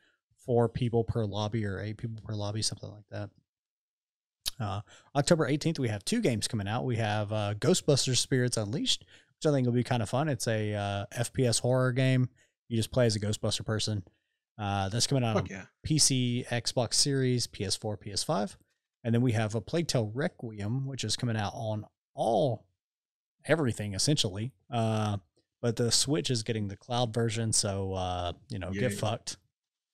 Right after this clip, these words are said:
Speaker 1: And then the, the big thing that we've been talking about a lot lately is, uh, Mario and Rabbids Sparks of
Speaker 2: Hmm.
Speaker 1: Hope is coming out on October twentieth, which still feels super, super soon.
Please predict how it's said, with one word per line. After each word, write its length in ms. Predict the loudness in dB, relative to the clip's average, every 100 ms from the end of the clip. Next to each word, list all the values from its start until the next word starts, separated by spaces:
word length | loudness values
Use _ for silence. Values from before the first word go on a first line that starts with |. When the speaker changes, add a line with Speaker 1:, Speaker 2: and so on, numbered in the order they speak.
| _ _ _ _ _ _ _ _ -4
Speaker 1:
And 140 | 0
then 140 | 2
the, 340 | 2 0 -2 -6 _
the 80 | -2
big 220 | 4 4
thing 160 | 6 6
that 60 | 6
we've 140 | 2
been 100 | 2
talking 280 | 0 0 0
about 160 | 0
a 80 | -2
lot 360 | -2 -2 -2 -4
lately 400 | -6 -4 -6 -8 -8
is, 260 | -4 -2
uh, 140 | 0 0
Mario 400 | 2 2 2 0
and 80 | 0
Rabbids 460 | -2 -2 0 -2 -4 -14 -20 _ -6
Sparks 380 | -2 0 0 2
of 80 |
Speaker 2:
Hmm. 40 | 2
Speaker 1:
Hope 180 | 2 4
is 120 | 2
coming 200 | 2 2
out 200 | 0 0
on 120 | -2
October 340 | -2 -2 -4 -4
twentieth, 520 | -4 -2 -2 -6 -10
which 240 | -8 -4 -2
still 240 | -2 -4
feels 420 | -6 -14 -10 -10 -10 _ _ -6
super, 1000 | 0 4 6 6 6 4 2 -4 -10 -16 _ _
super 640 | -10 -2 0 4 2 2 -4
soon. 320 | -8 -10